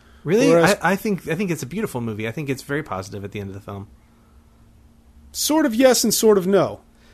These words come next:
Speaker 1: They all, like,
Speaker 2: But
Speaker 1: they all, like, find, like, who they're supposed to be, you know? Like, they're all
Speaker 2: Yeah.
Speaker 1: lab-, they're all labeled at something, and then they, like, are empowered by that by the end of the film.
Speaker 2: Yeah, but then, I mean, isn't there kind of the double standard of, like, "Oh, Ally Sheedy gets to date the jock now because she took the beauty queen's advice," you know, that sort of thing?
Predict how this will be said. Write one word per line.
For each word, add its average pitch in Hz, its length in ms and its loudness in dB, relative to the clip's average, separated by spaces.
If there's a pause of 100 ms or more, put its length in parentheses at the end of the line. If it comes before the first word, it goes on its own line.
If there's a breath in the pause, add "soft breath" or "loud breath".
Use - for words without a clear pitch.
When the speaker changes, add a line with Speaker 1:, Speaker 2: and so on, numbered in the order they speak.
(160 soft breath)
Speaker 1:
They 165 100 -2
all, 214 160 2
like, 147 160 2
Speaker 2:
But 180 180 -2 (100)
Speaker 1:
they 151 120 0
all, 180 160 0
like, 135 240 0
find, 127 540 -8 (120)
like, 107 260 -8 (220)
who 127 140 -6
they're 107 160 -4
supposed - 300 -10
to 107 40 -12
be, 107 360 -10
you 104 100 -12
know? 107 220 -8 (220 loud breath)
Like, 135 120 -2
they're 175 100 4
all 160 120 6
Speaker 2:
Yeah. 139 40 4
Speaker 1:
lab-, 151 280 4
they're 190 160 4
all 165 120 6
labeled 147 360 4
at - 100 -6
something, 120 520 -4
and 120 80 -8
then 120 160 -4
they, 117 160 -6
like, 113 240 -6
are 104 80 -8
empowered 110 400 -6
by 104 120 -6
that 98 160 -6
by 98 80 -6
the 98 100 -10
end 92 120 -10
of 85 60 -14
the 92 60 -20
film. 92 300 -12 (200)
Speaker 2:
Yeah, 269 260 4
but 247 200 -2
then, 269 160 6
I 254 80 2
mean, 240 180 4
isn't 226 260 2
there 208 160 6
kind 208 280 4
of 190 100 6
the 190 120 6
double 185 300 6
standard 185 440 4
of, 165 100 0
like, 151 280 0
"Oh, 170 200 6
Ally 165 280 4
Sheedy 170 340 0
gets 151 260 0
to 165 120 -2
date 147 240 0
the 143 80 -6
jock 175 420 4
now 139 320 0
because 135 560 -2
she 151 240 -4
took 151 300 -4
the 143 80 -2
beauty 180 340 2
queen's 139 320 -2
advice," 123 420 -8
you 131 80 -8
know, 143 200 -4
that 147 200 -4
sort 165 200 -2
of 160 80 -8
thing? 170 260 0